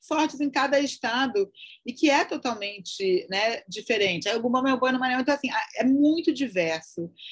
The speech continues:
né? Ainda que tenha também, mas óbvio que cada estado tem o seu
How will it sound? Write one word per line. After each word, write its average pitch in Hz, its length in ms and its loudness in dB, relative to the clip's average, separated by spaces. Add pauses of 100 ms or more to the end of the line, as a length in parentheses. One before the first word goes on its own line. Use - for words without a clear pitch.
(180)
né? 185 180 2
Ainda 240 260 2
que - 100 -6
tenha 254 460 2
também, 208 420 -2
mas 202 300 0 (260)
óbvio 233 260 0
que - 60 -20
cada 262 240 -2
estado 233 420 -2
tem 214 160 -4
o 208 40 -8
seu 202 340 -4